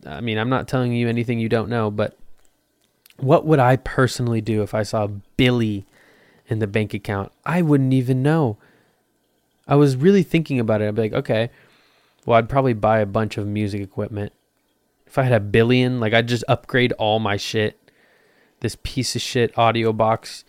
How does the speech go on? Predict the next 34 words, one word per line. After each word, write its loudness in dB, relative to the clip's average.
U 0
S 2
B, -2
pre-Sonos -2
interface -2
that -4
I 0
have -2
that -6
is -4
probably -2
eighty 0
bucks. -4
Piece -4
of -4
shit. -4
I'd -6
probably 4
update, 0
upgrade 0
that. 0
You -4
know, 0
I'd, 0
I'd -2
upgrade 0
a -4
couple -4
things, -4
you -4
know, -4
maybe -4
get 0
a, -2